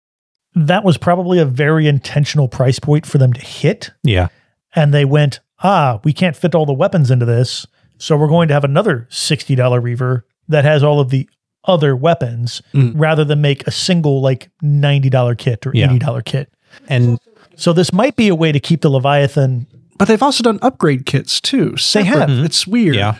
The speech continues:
Speaker 2: yeah.
Speaker 1: But, but it's, it's interesting. It's interesting to see where it goes, um, because this is supposed to be, like, their new flagship game. Everything is going to plastic.
Speaker 3: Yeah. 'Cause I
Speaker 1: Whether
Speaker 3: seem to
Speaker 1: it will
Speaker 3: remember
Speaker 1: be two.
Speaker 3: I feel like I bought a,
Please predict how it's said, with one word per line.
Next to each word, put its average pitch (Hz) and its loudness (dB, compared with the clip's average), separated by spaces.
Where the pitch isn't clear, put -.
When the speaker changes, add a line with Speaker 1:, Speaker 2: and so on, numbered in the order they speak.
Speaker 2:
yeah. 110 -2
Speaker 1:
But, 185 -4
but 180 2
it's, - -4
it's - 0
interesting. 214 0
It's 175 -2
interesting 226 0
to 185 2
see 214 0
where 175 0
it 147 -8
goes, 160 0
um, 135 0
because 160 0
this - 0
is 143 0
supposed 147 -2
to - -12
be, 139 -2
like, 127 0
their 127 -4
new 127 2
flagship - -4
game. 208 2
Everything 139 -2
is 127 0
going 120 -8
to - -12
plastic. 160 -2
Speaker 3:
Yeah. 120 -20
'Cause - -4
I - -2
Speaker 1:
Whether - 0
Speaker 3:
seem 277 2
to - 4
Speaker 1:
it 233 2
will 220 2
Speaker 3:
remember 196 2
Speaker 1:
be 165 2
two. 139 -4
Speaker 3:
I - -8
feel 330 0
like 254 0
I 185 4
bought 156 2
a, 135 -2